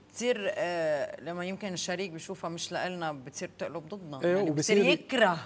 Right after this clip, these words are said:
Speaker 2: بصير بده
Speaker 1: هالأمور.
Speaker 2: يكسر لك إياهم، ليش؟
Speaker 1: صح؟
Speaker 2: لأنه هول رح يستدرجوا عروض أخرى. يعني تنقول أنت you're a good communicator مثل ما اتفقنا، وهو تستنتج إنك أنت منك لإله،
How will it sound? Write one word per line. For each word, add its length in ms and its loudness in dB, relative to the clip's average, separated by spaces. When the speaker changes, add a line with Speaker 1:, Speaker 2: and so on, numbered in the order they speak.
Speaker 2:
بصير 180 4
بده 100 0
Speaker 1:
هالأمور. 180 4
Speaker 2:
يكسر 340 4
لك 140 2
إياهم، 260 2
ليش؟ 260 2
Speaker 1:
صح؟ 260 4
Speaker 2:
لأنه 140 2
هول 500 4
رح 360 0
يستدرجوا 1120 2
عروض 340 2
أخرى. 320 -4
يعني 220 -2
تنقول 380 2
أنت 200 -2
you're 460 2
a 60 -8
good 220 -2
communicator 500 0
مثل 200 -4
ما 60 0
اتفقنا، 680 -6
وهو 640 4
تستنتج 600 -2
إنك 440 -2
أنت 180 -2
منك 360 0
لإله، 400 0